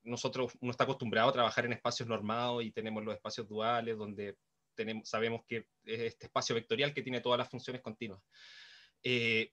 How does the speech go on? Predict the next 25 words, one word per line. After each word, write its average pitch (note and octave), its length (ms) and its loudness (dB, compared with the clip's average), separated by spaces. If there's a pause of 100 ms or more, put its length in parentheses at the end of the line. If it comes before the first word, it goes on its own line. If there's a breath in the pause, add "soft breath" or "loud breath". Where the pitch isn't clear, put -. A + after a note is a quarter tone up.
(120)
pero B2 220 2
cuando B2 260 2
trabajamos B2+ 500 0
con F#3 120 0
espacios D#3+ 340 0
normados D#3+ 420 2
asimétricos D#3 680 -6
empiezan D3 400 -6
a D3 40 0
aparecer C3+ 520 -6
cosas C#3+ 280 -6
un B2+ 100 -14
poco C3+ 160 -10
más B2 140 -2
extrañas A#2+ 460 -6
y C3+ 80 -6
que B2+ 80 -2
en A#2 60 0
realidad B2+ 440 2 (180)
terminan C3+ 340 -4
siendo C#3 280 -6
simplemente B2+ 520 -8
conos C3 220 -6
convexos. - 500 -10 (1800 soft breath)
Entonces, F#3 540 0